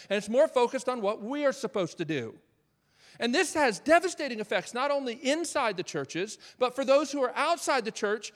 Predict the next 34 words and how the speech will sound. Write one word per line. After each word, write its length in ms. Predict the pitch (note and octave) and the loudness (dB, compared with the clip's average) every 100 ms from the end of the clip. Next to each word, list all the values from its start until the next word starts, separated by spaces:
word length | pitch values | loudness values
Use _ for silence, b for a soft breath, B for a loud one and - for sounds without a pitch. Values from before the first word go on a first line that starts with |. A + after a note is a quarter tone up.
| B | B
trying 320 | - C4+ D4+ F4 | -2 2 4 2
to 60 | |
figure 320 | E4 E4 C4 C#4 | -2 -4 0 2
out 140 | B3 | 2
what 120 | B3 | -2
Christians 480 | C4 C4+ - A3+ G#3 | -2 -6 -4 -6 -4
are 120 | G#3+ | 0
all 140 | G3+ G3+ | 0 0
about. 540 | G#3 G3 C#3 - - _ B B - | 4 4 4 -2 -18 _ B B -4
Because 340 | A3 C4 G#3+ | 4 4 4
if 180 | G#3+ E3+ | 0 6
they 300 | C#4 F#4 E4 | 8 8 4
would 240 | B3+ G#3 | 0 0
look 220 | C#4 G#4 | 2 2
at 100 | D4+ | 0
the 60 | A#3 | -6
church 500 | - F#3 F#3 - - B - | -6 -4 -4 -6 -14 B -6
and 140 | A3+ | -4
hear 340 | A#3 E4 D#4+ A3+ | 0 2 2 2
us 280 | A3 - | 0 -2
talk 340 | - C#4 D4+ C#4 | -4 0 0 0
about 340 | A#3+ G3+ - B B | -2 -2 -4 B B
preaching 420 | - A#3 A#3+ B3+ | -8 -6 -6 -6
the 80 | A3 | -6
gospel, 580 | G3+ C#4 D4 - F#3 G#3 B B | -2 -2 -2 -2 -2 -2 B B
they 220 | G#3 D#4 | 2 2
get 200 | A#4 - | 0 -4
the 100 | C4 | -2
idea 380 | G#3 G3+ A3+ A#3 | -2 -2 -2 0
that 120 | G#3+ | 0
what 160 | A3 A3 | -2 -4
we 120 | A3 | -6
really 320 | B3 F4 D#4+ | -4 -2 -2
mean 420 | G#3 E3+ F3 G#3 | -4 -4 -4 -8